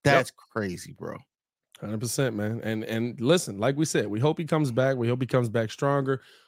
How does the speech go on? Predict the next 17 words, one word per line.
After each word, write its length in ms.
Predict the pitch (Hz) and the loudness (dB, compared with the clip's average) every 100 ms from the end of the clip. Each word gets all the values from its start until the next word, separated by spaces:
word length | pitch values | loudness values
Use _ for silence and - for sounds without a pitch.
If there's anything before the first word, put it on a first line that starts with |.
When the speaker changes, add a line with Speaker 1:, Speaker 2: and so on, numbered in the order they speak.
| - | -2
Speaker 1:
Hope 120 | 120 | 0
he's 100 | 117 | 4
able 200 | 120 113 | 2 2
to 60 | 110 | 0
fight 240 | 127 120 | 2 2
his 120 | 113 | 4
way 100 | 117 | 2
back 240 | 113 117 120 | 2 2 0
on 100 | 113 | -2
the 80 | 110 | 0
court 260 | 151 139 | 2 2
and 100 | 117 | 0
go 160 | 110 117 | 0 2
out 140 | 117 | 2
there 120 | 123 110 | 2 0
and 80 | 104 | 4
dominate. 560 | 147 165 156 160 151 | 4 6 6 4 2